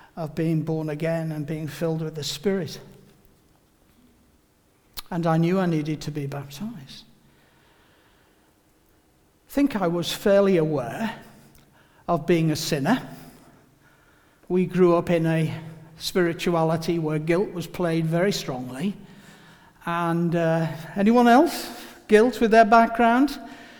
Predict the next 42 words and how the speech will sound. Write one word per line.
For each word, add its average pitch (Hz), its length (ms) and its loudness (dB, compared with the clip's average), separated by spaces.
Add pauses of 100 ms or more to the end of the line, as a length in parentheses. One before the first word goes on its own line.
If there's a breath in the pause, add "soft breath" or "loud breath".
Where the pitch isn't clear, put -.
(160 loud breath)
So 254 340 6
they 294 240 6
knew, 277 360 8
ve-, 190 120 2
I 233 260 4
knew 247 240 8
very 190 280 0
<laughs> - 220 -10
well 226 120 -8
I - 160 -10
was 165 200 -6
a 156 40 -8
sinner. 147 460 -8 (560 loud breath)
And 185 180 -2
I 214 100 2
probably 196 280 -4
thought 196 240 -4
I 202 80 -4
was 202 160 -4
a 196 40 -4
pretty 233 340 -4
serious 208 400 -4
sinner. 151 300 -4
I 170 180 -2
have 202 240 -4
to 202 100 -6
say, 165 260 -4
with 160 160 -4
a 165 80 0
little 170 300 -4
hindsight, 147 720 -6 (640 loud breath)
I 160 340 -8
don't 151 280 -14
think - 360 -20
it 139 80 -18
was - 160 -20
quite 143 480 -16
as 147 140 -16
bad 131 340 -18
as 143 220 -12 (100)
I 147 160 -12
thought 147 640 -12